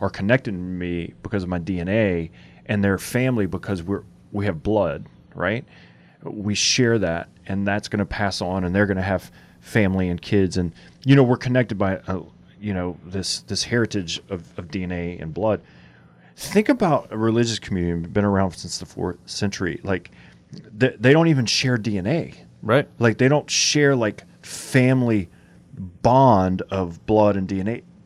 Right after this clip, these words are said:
Speaker 1: What they're sharing is a sense of a core belief in Christ, and the ability to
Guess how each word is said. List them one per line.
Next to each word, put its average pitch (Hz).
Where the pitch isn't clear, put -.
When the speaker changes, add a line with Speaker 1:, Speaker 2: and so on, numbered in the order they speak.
Speaker 1:
What 131
they're 127
sharing 110
is 113
a 110
sense -
of 95
a 82
core -
belief 107
in 90
Christ, 107
and 117
the 120
ability 131
to 92